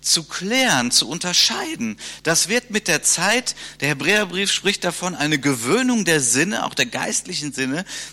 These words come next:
das wird mit der Zeit reifer, man ist da viel schneller, man empfindet, ja, das passt, so ist Gott, das passt zu seinem Wort, das kann er sein, dieser Eindruck.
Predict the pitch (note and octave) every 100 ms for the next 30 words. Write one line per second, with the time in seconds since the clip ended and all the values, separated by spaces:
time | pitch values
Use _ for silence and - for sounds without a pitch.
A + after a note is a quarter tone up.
0 | - D#3 G3 G#3+ G#3+ G3+ F3+ F3+ F3 -
1 | F#3 A#3+ - D3 C#3 D#3+ E3 E3+ - E3+
2 | - - A3+ G#3+ C#3 C#3 D#3 D3+ - A3+
3 | F3 - - - B2+ B2+ C#3 B2 G#2+ -
4 | - F#2 - - - - - - - D#3
5 | D3 B2 - B2+ - - - - - -
6 | - D#3+ - - A#2+ - - A2+ A2 G#2+
7 | G#2 G2+ G2 F2+ - - - - D#3+ -
8 | - B2+ A#2 G#2+ A2+ G#2+ F#2+ F#2 G2+ F#2
9 | F2 F2